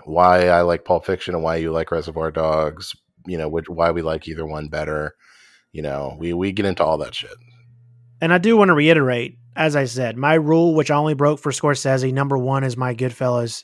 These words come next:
Speaker 2: uh, is Goodfellas. But, uh, I,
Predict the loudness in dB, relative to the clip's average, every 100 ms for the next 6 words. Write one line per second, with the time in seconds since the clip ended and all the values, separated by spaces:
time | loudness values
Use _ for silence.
0 | -8 -4 -2 0 0 -2 -6 -10 -18 -20
1 | _ _ 2 4 4 -2 -2 -4 -6 -10
2 | _ _ _ -16 -14